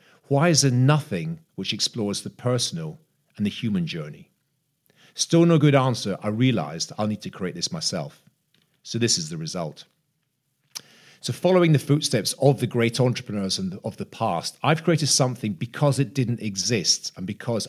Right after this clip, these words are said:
I was frustrated. I want to create a repository of ideas and inspiration, things to do, things to avoid,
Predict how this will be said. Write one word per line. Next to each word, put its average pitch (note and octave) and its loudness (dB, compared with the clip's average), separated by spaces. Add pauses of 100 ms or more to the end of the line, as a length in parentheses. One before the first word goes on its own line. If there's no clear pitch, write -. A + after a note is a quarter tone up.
I F#2 -2
was E2 -12
frustrated. E2 -10 (1000)
I D#3 6
want F3+ 4
to D#3+ 0
create - -2
a G#2+ -10
repository A#2+ -2
of G#2+ 0
ideas G#2 0
and G#2 -2
inspiration, F#2 -6 (800)
things D#3+ 4
to C#3+ 0
do, G2 0 (260)
things D3 4
to C3 -2
avoid, G#2 0